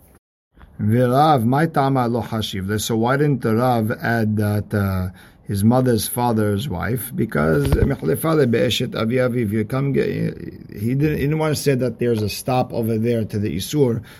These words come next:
because someone might come and say by the same thing by the father's side, that his father's father's wife is also, there's a hefsek over there, and maybe he'll be mutar for generations on top of that. Well, Zairi says, "No, uh, y-, no, no, no shayachut. No one's gonna compare one case to the other." Why?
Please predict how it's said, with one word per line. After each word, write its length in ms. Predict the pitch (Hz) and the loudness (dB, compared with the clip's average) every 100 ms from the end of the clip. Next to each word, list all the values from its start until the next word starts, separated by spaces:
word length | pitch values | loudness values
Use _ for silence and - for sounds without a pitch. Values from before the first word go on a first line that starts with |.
| - | -16
because 240 | - 113 101 | -6 -4 -2
someone 260 | 127 135 | 0 2
might 200 | 131 120 | 2 0
come 180 | 127 120 | 0 0
and 100 | 110 | 0
say 220 | 107 131 | 0 2
by 240 | 120 113 107 | 4 4 2
the 80 | 107 | 0
same 240 | - 127 | -2 -2
thing 220 | 113 117 | -2 0
by 100 | 104 | 0
the 100 | 95 | 0
father's 480 | 92 139 165 143 92 | 0 2 4 4 2
side, 200 | 95 85 | -2 -4
that 100 | 92 | -4
his 240 | 95 90 | -4 -4
father's 540 | - 127 151 139 123 - | -4 2 2 2 0 -2
father's 440 | 120 117 104 101 | -2 0 0 0
wife 300 | 104 104 110 - - - - - | 0 0 -4 -8 -20 -20 -12 -4
is 180 | 107 | 0
also, 280 | 117 147 139 | 2 2 2
there's 240 | 123 113 107 | 2 2 2
a 60 | |
hefsek 480 | 104 107 - 127 - | 2 0 0 -2 0
over 220 | 113 95 | -2 -2
there, 300 | 92 98 117 | -2 0 2
and 160 | 127 113 | 2 2
maybe 180 | 117 117 | 0 0
he'll 80 | 117 | 2
be 120 | 123 | 0
mutar 380 | 120 113 127 113 | 0 0 -4 -2
for 100 | 113 | -2
generations 520 | 113 113 110 127 117 | 0 0 0 -2 -2
on 140 | 123 | -2
top 240 | 156 175 131 | 0 0 -2
of 60 | |
that. 200 | 92 82 - - - - | -4 -6 -16 -20 -20 -8
Well, 140 | - | -2
Zairi 540 | 113 110 110 123 151 160 | 0 0 0 2 4 4
says, 240 | 156 123 | 2 0
"No, 140 | 113 90 | 0 -2
uh, 320 | 76 - - - | -4 -8 -10 -8
y-, 240 | - - | -6 -4
no, 220 | 123 120 98 | -2 0 0
no, 540 | 104 117 - 127 135 | 0 -2 0 0 2
no 160 | 139 131 | 2 0
shayachut. 540 | - 113 104 107 98 | 0 -2 0 -2 -2
No 260 | 110 120 131 | -2 0 0
one's 140 | 135 | 0
gonna 180 | 131 117 | -2 -2
compare 320 | 117 107 117 | -2 0 0
one 160 | 110 107 | 0 -2
case 180 | 104 98 | -4 -4
to 120 | 92 | -6
the 140 | 92 | -4
other." 160 | 98 - | -4 -6
Why? 680 | - - 98 90 92 127 | -6 -6 -4 -2 0 0